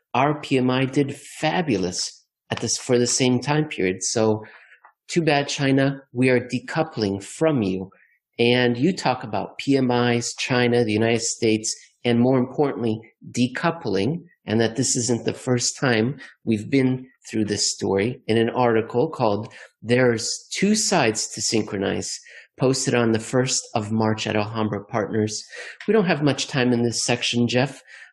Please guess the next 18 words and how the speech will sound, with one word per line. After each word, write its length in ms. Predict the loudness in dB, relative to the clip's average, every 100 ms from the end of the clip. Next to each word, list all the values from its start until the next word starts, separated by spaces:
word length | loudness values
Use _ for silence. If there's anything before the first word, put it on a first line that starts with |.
| -2
uh, 180 | 2 2
so 220 | 0 2
we 140 | 4
won't 220 | 4 4
get 120 | 4 2
into 400 | 2 0 -2 -4 _ _ _
the 80 | 2
nitty-gritty 880 | 4 4 2 0 2 2 2 0 -2
of 160 | -2 0
it 100 | 4
and 280 | 2 2 -4 _ -12 -8 2
go 160 | 2
through 260 | 2 0 2
each 240 | 2 -2
of 60 | 0
the 100 | 2
numbers, 600 | 4 4 2 2 -2 0
but 320 | 0 0 -4